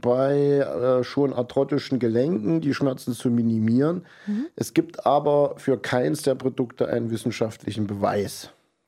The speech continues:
Speaker 1: Da
Speaker 2: Okay.
Speaker 1: kann ich nur jedem Patienten raten, wenn es hilft, benutzen Sie es. Wenn es nicht hilft, lassen Sie es weg und bezahlen nicht Unsummen an Geld.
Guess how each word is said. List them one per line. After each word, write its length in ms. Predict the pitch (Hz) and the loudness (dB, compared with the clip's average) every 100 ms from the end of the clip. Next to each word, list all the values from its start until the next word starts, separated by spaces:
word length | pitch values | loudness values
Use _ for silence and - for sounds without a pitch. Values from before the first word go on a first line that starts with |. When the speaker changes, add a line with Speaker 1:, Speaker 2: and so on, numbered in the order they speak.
| - | 0
Speaker 1:
Da 120 | 127 | 0
Speaker 2:
Okay. 140 | 135 165 | 4 4
Speaker 1:
kann 100 | 151 | 4
ich 160 | 143 | 4
nur 160 | 143 147 | 4 4
jedem 600 | 135 151 156 147 143 127 - - | 4 4 4 4 4 2 -4 0
Patienten 480 | 139 - 147 139 127 | 0 2 2 2 -2
raten, 520 | 110 113 143 151 139 - _ _ - | 2 2 2 0 -2 -6 _ _ -2
wenn 200 | 123 151 | 2 2
es 120 | 123 | 2
hilft, 540 | 131 175 247 - - 151 | 2 4 4 0 -2 2
benutzen 420 | 151 180 - 202 | 4 4 2 -2
Sie 160 | 175 | 2
es. 440 | 196 202 208 - - _ | 2 2 0 -4 -14 _
Wenn 180 | 147 151 | 2 2
es 160 | 127 | 4
nicht 300 | 160 185 - | 4 2 0
hilft, 540 | 165 190 214 - - - _ | 2 4 4 0 -6 -20 _
lassen 340 | 123 151 156 165 | 2 4 4 0
Sie 100 | 147 | 0
es 200 | - 127 | 2 4
weg 220 | 175 - | 4 4
und 120 | 165 | 2
bezahlen 400 | 151 - 147 156 | 0 2 2 4
nicht 160 | 151 - | 2 2
Unsummen 380 | 151 131 127 | 2 2 2
an 160 | 123 117 | 2 4
Geld. 340 | 123 185 220 | 6 6 4